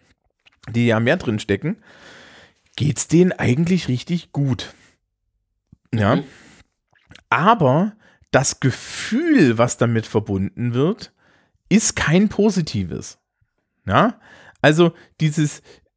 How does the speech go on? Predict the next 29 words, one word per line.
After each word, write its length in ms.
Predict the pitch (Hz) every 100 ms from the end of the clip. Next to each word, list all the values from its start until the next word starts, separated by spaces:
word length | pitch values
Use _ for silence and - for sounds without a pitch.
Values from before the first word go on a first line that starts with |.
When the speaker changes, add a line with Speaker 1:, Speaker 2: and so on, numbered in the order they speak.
| _ -
Speaker 1:
äh, 400 | 139 131 - 123
das, 280 | 139 135 -
das 180 | 143 -
ist, 220 | - - _ _ -
da 120 | -
ist 200 | - 160
immer 160 | 180 240
noch 140 | 214
dieser 220 | 196 196 202
Verlust 480 | 196 185 - -
mit 200 | 120 101
drin. 120 | 95 95
Das 80 |
ist 80 | -
total 320 | 147 - 170
spannend. 500 | 104 - 180 98 85 - _ _ _ _ -
Ja? 260 | 107 139 180 _ _ _ _ _ -
Äh, 180 | 110 101
auch 160 | 120 135
total 480 | - - 113 120 120
geil. 400 | 117 104 123 117
Äh, 300 | 107 104 107
Thematisierung 680 | - 147 147 135 156 190 151
der 140 | 120
Wiener 220 | 175 214
Vereinigung. 760 | - 113 170 175 170 170 180 165
Haben 200 | 135 147
ihre 180 | 147 139
Wi-, 180 | 156